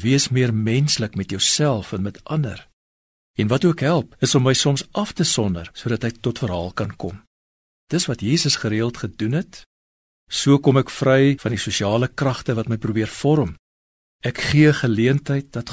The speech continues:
God sy rus vir my kan gee. Ek is weg van die geraas. As die vriende nie om te bel, geen vergadering, selfoon, televisie, koerante om my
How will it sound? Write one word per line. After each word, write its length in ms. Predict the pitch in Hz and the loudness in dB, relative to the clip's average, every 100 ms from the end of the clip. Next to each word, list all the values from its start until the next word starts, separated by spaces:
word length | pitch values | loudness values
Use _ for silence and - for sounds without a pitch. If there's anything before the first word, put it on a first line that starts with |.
| - | -6
God 220 | 139 - | -4 -2
sy 240 | - 135 120 | 0 0 0
rus 380 | 127 - - - | -2 -2 -6 -4
vir 120 | 127 | 0
my 140 | 120 120 | 0 0
kan 200 | 123 110 - | -4 -6 -4
gee. 240 | 156 120 90 _ _ _ _ _ _ - | -4 -4 -8 _ _ _ _ _ _ -6
Ek 180 | 117 123 | -4 -2
is 120 | 107 | 0
weg 160 | 117 131 | 0 0
van 120 | 135 | 0
die 80 | 131 | 0
geraas. 500 | 123 104 95 90 - - _ _ _ _ _ | 0 -2 -4 -4 -8 -10 _ _ _ _ _
As 160 | - 143 | 0 2
die 80 | 160 | 2
vriende 460 | - 147 147 139 143 | 2 4 6 6 4
nie 200 | 147 143 - - | 2 0 -8 -8
om 80 | |
te 120 | 95 90 | -6 -4
bel, 420 | 110 127 139 139 - - | 0 2 2 0 -8 -6
geen 160 | - 156 | 0 2
vergadering, 640 | 123 - 117 127 127 131 127 | 0 -4 -2 0 -2 -6 -8
selfoon, 600 | - - 139 - 135 131 _ - | -4 0 0 0 -2 -2 _ -8
televisie, 560 | 104 110 107 131 135 123 | -6 -4 -2 0 0 -2
koerante 640 | - 110 120 135 - 131 - | -4 0 0 0 -2 -4 -2
om 80 | |
my 80 | 107 | -2